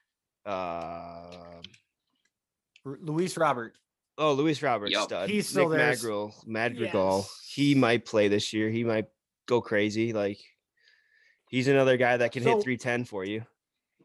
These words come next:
Speaker 2: So I
Speaker 1: It'll
Speaker 2: don't
Speaker 1: be close.
Speaker 2: I don't hate the White Sox even without Jimenez.
Speaker 3: Going
Speaker 2: Obviously,
Speaker 3: White
Speaker 2: th-,
Speaker 3: Sox?
Speaker 2: obviously that sucks. Um,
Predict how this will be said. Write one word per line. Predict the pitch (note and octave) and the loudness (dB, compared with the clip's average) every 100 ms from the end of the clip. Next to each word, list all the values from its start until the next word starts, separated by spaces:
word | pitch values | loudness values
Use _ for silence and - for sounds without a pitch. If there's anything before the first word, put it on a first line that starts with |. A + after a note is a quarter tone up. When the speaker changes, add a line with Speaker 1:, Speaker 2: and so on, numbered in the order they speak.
| _ _ | _ _
Speaker 2:
So | - | -4
I | G3 | 0
Speaker 1:
It'll | C4 D#4+ | 2 2
Speaker 2:
don't | A#3 | 2
Speaker 1:
be | A#3+ | -2
close. | D3 G2+ G2+ - | -2 -4 -4 -6
Speaker 2:
I | G3+ | -2
don't | C4+ D4+ - | 0 -2 -4
hate | D3+ F#3 E3+ | -10 -10 -10
the | C#3+ | -6
White | C3 C3 | -6 -6
Sox | - A#2+ B2 | -6 -6 -4
even | B2+ B2 | -8 -8
without | A#2 A2 G#2+ | -6 -2 -2
Jimenez. | G#2+ G2+ F2+ F2+ - - _ _ _ _ _ _ _ - | -4 -8 -8 -12 -14 -18 _ _ _ _ _ _ _ -16
Speaker 3:
Going | - | -2
Speaker 2:
Obviously, | C#3 B2+ A#2+ C3+ | 0 2 2 2
Speaker 3:
White | B2 | 0
Speaker 2:
th-, | B2+ | 0
Speaker 3:
Sox? | C3+ C#3+ - - _ _ | 0 0 0 -2 _ _
Speaker 2:
obviously | F3 F#3+ F#3+ F#3 | 0 0 2 2
that | E3 D3 | 2 2
sucks. | - D#3 C3 - - - | 0 0 0 -2 -10 -2
Um, | D3 C#3+ C#3+ C3+ | 2 2 2 -4